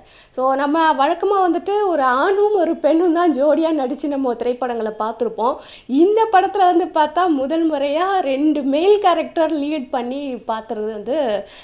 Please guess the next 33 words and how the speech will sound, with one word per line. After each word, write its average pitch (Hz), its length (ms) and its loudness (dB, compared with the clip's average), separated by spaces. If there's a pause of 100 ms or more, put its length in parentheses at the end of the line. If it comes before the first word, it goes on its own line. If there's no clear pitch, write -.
(100)
அது 220 280 -4
ஒரு 214 240 -4
புதுமையா 349 460 2
இருந்துச்சு. 220 500 -6 (280)
ஏன்னா 233 200 -4
வந்து 240 260 -4 (720)
இந்த 294 220 2
மாதிரி 415 440 4
ரெண்டு 320 360 2
மேல் 339 360 2
கேரக்டர் 339 420 0
லீட் 302 300 -2
பண்ணி 320 280 2
நிறைய 285 260 2
படங்கள் 320 280 -2
வந்திருக்கு. 285 680 -2 (200)
இருந்தாலும் 359 380 0
அவங்களுக்குன்னு 359 640 2
தனித்தனியா 330 400 0
ஜோடி 285 300 -2
இருக்கும், 302 280 -4
அது 339 140 -2
வேற 285 240 -2
மாதிரி 381 260 0
கதையா 277 320 0
இருக்கும், 262 280 -2
ரெண்டு 240 240 -2
ஹீரோ 262 240 -4
சேர்ந்து 240 320 -6
பண்ணியிருப்பாங்க, 220 520 -6
அந்த 190 260 -6
மாதிரிலாம் 226 420 -8
பார்த்திருக்கோம். 196 440 -8